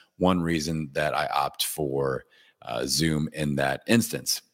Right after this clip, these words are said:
Uh, it, Zoom is gonna be about half the price if you're doing the paid version of StreamYard. I'm paying,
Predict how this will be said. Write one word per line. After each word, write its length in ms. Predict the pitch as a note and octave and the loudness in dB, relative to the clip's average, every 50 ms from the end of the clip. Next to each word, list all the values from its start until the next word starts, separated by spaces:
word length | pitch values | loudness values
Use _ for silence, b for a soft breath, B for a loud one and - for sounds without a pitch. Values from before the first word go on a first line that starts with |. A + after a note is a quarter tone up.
| _ _ _ _ _ _ _ _ _ _ - - - | _ _ _ _ _ _ _ _ _ _ -4 -4 -2
Uh, 380 | - D#2 D2 C#2 C2+ B1+ G#1+ G1+ - _ - | 0 0 0 0 -2 -4 -6 -10 -16 _ -6
it, 260 | - F#2 E2 C#2 E2+ | -4 -2 -2 -2 -2
Zoom 300 | C#2+ D2+ G2 G#2+ G#2+ G#2+ | 0 2 4 4 4 2
is 100 | G#2+ F#2+ | 0 0
gonna 120 | F2+ G2 | 0 -2
be 60 | F2+ E2+ | -2 0
about 180 | D2+ C#2+ C2+ | -2 -2 -2
half 320 | - - F2 F2 - - - | 0 0 0 0 0 2 0
the 80 | G#3+ | 0
price 500 | - - - E2 D2 C#2 C#2 - - - | 0 2 0 2 2 2 0 0 -2 -2
if 80 | - - | -2 -4
you're 80 | E2+ | -2
doing 160 | D2 E2 D#2+ D#2 | 0 0 0 0
the 80 | D#2 | 0
paid 300 | - - E2 D#2+ E2+ D#2 | -2 -2 0 0 0 0
version 500 | C#2 D#2 D2+ C#2+ C2+ D2 D2+ C#2+ C#2 C2 - B B B B B B B B | 0 0 0 0 0 -2 -2 -2 -4 -4 -8 B B B B B B B B
of 180 | - D2+ E2+ - | 0 0 2 2
StreamYard. 580 | - - - E2+ D2 C#2+ C2+ B1+ B1+ C2 C#2+ | 0 0 0 0 0 0 0 0 0 2 0
I'm 80 | D2+ C#2+ | 0 0
paying, 460 | - F#2 F#2 E2+ E2+ E2 D#2+ D#2 - | 0 0 0 0 2 0 0 -2 -4